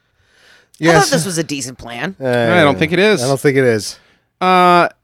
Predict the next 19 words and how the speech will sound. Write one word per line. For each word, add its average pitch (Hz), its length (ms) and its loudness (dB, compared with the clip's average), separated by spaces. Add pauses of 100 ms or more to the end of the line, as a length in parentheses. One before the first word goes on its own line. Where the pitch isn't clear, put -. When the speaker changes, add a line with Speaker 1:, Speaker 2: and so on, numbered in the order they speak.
(220)
Speaker 3:
I'll 170 160 -2
get 156 140 -4
to 110 100 -8
why 82 180 -8
I 78 60 -12
don't 76 160 -20
think - 140 -20
it 92 160 -20
is. - 120 -20 (100)
But, - 80 -6
Speaker 1:
Well, 190 120 4
Speaker 3:
uh, 208 40 -2
Speaker 1:
it's - 320 0
interesting 180 560 -2
because 135 200 -2
they 135 140 0
build 165 320 0
this 143 200 0
whole, 139 440 2